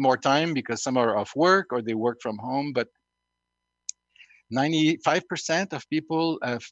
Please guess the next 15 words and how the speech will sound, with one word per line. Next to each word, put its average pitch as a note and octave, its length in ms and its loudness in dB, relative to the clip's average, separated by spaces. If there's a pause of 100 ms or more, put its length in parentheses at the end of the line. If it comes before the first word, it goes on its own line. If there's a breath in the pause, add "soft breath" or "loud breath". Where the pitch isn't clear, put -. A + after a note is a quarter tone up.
ta-, B2 300 -8
talked A#2+ 280 -8 (100)
to C#3+ 80 -8 (220)
in A2 100 -10
the A2 80 -8
past B2 280 -6
nine A#2 260 -4
months A#2+ 400 -6
have B2+ 160 0
managed B2+ 480 -4
reasonably A#2+ 360 -8
well. A2+ 260 -6
But C3 180 -6
you're B2+ 220 2
right, F2+ 140 -2